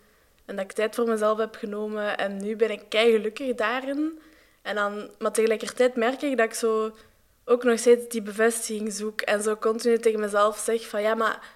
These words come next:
kijk, het was echt, het was echt wel de juiste keuze." En ook zo naar anderen toe, zo van: "Ja, maar kijk, ik heb dat en dat gedaan, maar nu, hè, gebeurt dat en dat, dus dat is keigoed. En dat was echt wel de juiste keuze." Zo continu zo die verantwoording.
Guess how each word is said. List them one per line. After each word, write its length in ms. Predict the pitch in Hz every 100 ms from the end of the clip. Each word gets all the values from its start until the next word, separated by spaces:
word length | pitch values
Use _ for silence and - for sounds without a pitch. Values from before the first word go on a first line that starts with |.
| _ _
kijk, 240 | - 226 220
het 100 | 220
was 180 | 220
echt, 180 | 226 233 -
het 100 | -
was 160 | 285
echt 200 | 294 285
wel 180 | 240 220
de 100 | 214
juiste 360 | 208 208 - 214
keuze." 260 | 220 208
En 120 | 214
ook 120 | 240 247
zo 240 | 262 214
naar 260 | 214 208 -
anderen 420 | 247 269 240 233
toe, 140 | 220
zo 100 | 214
van: 160 | 226 226
"Ja, 120 | 247
maar 260 | 262 220 - - _ _
kijk, 260 | - 262 262
ik 100 | -
heb 160 | 233
dat 220 | - 233 254
en 60 |
dat 180 | 247 240
gedaan, 340 | 233 226 226 262
maar 200 | 226 - - _ _ _
nu, 480 | 233 233 277 285 - - _
hè, 260 | 262 277 -
gebeurt 440 | 226 214 233 233
dat 180 | 254 269
en 140 | 254
dat, 200 | 240 269
dus 100 | 254
dat 140 | 233 233
is 100 | -
keigoed. 560 | 262 269 254 254 269
En 60 | 226
dat 140 | 226
was 120 | 247 240
echt 240 | 302 302
wel 160 | 311 277
de 100 | 240
juiste 340 | 269 294 262
keuze." 440 | 247 285 294 226
Zo 320 | 220 226 208 -
continu 440 | 254 262 262 240
zo 160 | 233 226
die 200 | 214 226 220
verantwoording. 1080 | 208 208 240 254 254 247 240 262 269 277